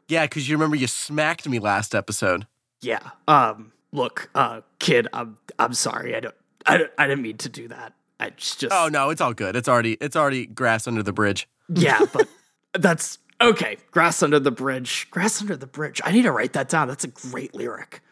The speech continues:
Speaker 2: Uh,
Speaker 1: <laughs>
Speaker 2: uh, never mind.
Speaker 1: Right?
Speaker 2: Never mind.
Speaker 1: <laughs> 'Cause it, 'cause it means growth, you know, 'cause grass grows. Oh, that sounded really good, too. Grass grows.
Speaker 2: I can't, I can't, I can't stay here, obviously, 'cause it's weird that I'm, I don't have any kids that go to this school. You shouldn't even really be talking to me. I don't know what I'm thinking, but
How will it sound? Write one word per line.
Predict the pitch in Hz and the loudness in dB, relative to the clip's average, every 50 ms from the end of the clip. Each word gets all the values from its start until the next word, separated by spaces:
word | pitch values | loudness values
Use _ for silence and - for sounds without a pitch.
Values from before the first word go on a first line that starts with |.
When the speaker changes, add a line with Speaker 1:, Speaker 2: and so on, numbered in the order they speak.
| _ _ _ _ _ - | _ _ _ _ _ 0
Speaker 2:
Uh, | - 170 151 147 175 330 | 4 4 4 4 4 4
Speaker 1:
<laughs> | 339 220 226 - - - | 4 4 4 4 4 4
Speaker 2:
uh, | 440 | 4
never | 240 233 214 220 | 6 6 6 4
mind. | 196 170 - - - | 6 6 6 6 6
Speaker 1:
Right? | - 220 - - - 277 | 4 2 2 0 0 2
Speaker 2:
Never | 202 226 240 226 | 4 6 6 6
mind. | 226 180 139 110 135 147 - - - _ | 6 6 4 2 -2 -10 -14 -16 -20 _
Speaker 1:
<laughs> | - - 190 - | 0 0 0 2
'Cause | - 202 185 | 0 0 2
it, | 196 226 - 165 - | 2 0 0 -2 -2
'cause | 190 190 165 | 0 0 0
it | 185 - | 0 0
means | 165 165 165 170 170 127 | 0 0 2 2 0 -2
growth, | - - 131 139 143 147 131 - | -4 -2 2 2 2 2 2 0
you | 123 117 | -2 -2
know, | 113 113 110 107 | 0 0 0 0
'cause | - 123 101 | -2 -6 -8
grass | - - 117 110 107 104 - | -2 2 4 4 4 2 0
grows. | - 110 107 104 98 - - - _ _ _ _ _ _ - | -2 0 0 2 0 -2 -4 -8 _ _ _ _ _ _ -2
Oh, | 143 151 147 | 0 2 2
that | 117 139 165 | 2 0 0
sounded | - - 131 117 107 | 0 0 -2 0 0
really | 107 110 107 | 0 -2 0
good, | 98 113 110 - | 0 -2 -2 0
too. | - 143 135 | 0 0 0
Grass | 104 - 107 120 147 165 160 - | 0 0 0 2 2 2 0 -4
grows. | - 107 107 110 117 110 92 - - - - _ _ - 208 | -6 -4 0 0 0 0 0 -4 -8 -12 -16 _ _ -2 -2
Speaker 2:
I | 165 143 | -2 0
can't, | - - 165 - - | -2 -4 -6 -6 -4
I | - 165 | -4 -4
can't, | 151 - 175 151 151 - - | -2 0 0 0 0 0 -2
I | - 165 | -4 -4
can't | - - 175 165 156 - _ _ _ _ _ | 0 2 0 0 0 -2 _ _ _ _ _
stay | - - - - - 151 147 143 135 | -4 -2 0 2 4 4 4 2 0
here, | 127 143 131 120 120 127 123 123 120 - - - - - | 0 0 0 0 0 0 0 -2 -2 -6 -14 -12 -4 2
obviously, | 135 143 160 - 131 120 104 - - 147 113 110 | 4 4 4 4 2 -2 -2 -2 -2 -2 -4 -4
'cause | 117 - 135 131 | -4 -6 -6 -6
it's | 123 113 - - | -6 -6 -6 -6
weird | 123 127 160 139 139 151 | -4 -4 -4 -4 -4 -4
that | 135 117 | -4 -4
I'm, | 117 123 123 - | -4 -4 -2 0
I | 127 139 | 0 0
don't | 143 139 127 - | 0 -2 -2 -2
have | - - 147 131 120 | 0 2 2 2 0
any | 113 113 | -2 -8
kids | 110 - 131 123 113 110 | -6 -4 -4 -4 -4 -4
that | 117 104 | -4 -4
go | - 113 113 | -2 -2 -4
to | 107 110 | -2 -2
this | 117 110 101 | -2 -2 -2
school. | - - 139 123 117 | -2 -2 -2 -2 -2
You | 117 | -2
shouldn't | 107 - - 180 196 196 | 2 4 4 4 6 4
even | 185 156 135 131 | 4 4 2 0
really | 151 151 143 139 135 | 2 2 2 2 0
be | 139 139 | 0 -2
talking | - 143 131 139 143 | 0 2 4 4 4
to | 143 | 2
me. | 151 147 | 2 4
I | |
don't | 156 165 | 4 4
know | 175 165 | 4 4
what | 135 139 127 | 2 0 -2
I'm | - | -6
thinking, | - - - - - - - - | -10 -14 -16 -16 -16 -18 -20 -18
but | - - - _ | -16 -16 -16 _